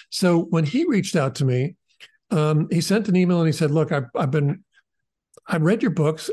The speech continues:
and that's really all you need to, to con-, connect with me." I'll, I'll, 'cause I'm going, "Right? Really?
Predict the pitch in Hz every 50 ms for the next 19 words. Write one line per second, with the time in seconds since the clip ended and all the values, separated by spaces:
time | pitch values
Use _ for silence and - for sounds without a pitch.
0 | - - 175 220 220 220 196 185 165 165 143 139 147 147 139 135 143 143 139 139
1 | - - 175 180 - - - - 156 - 185 156 143 160 - - 151 147 139 143
2 | 135 - 147 113 131 139 139 135 131 - - - - - - - - - - -
3 | - - 196 180 147 160 127 113 113 139 226 392 - - - 135 196 302 349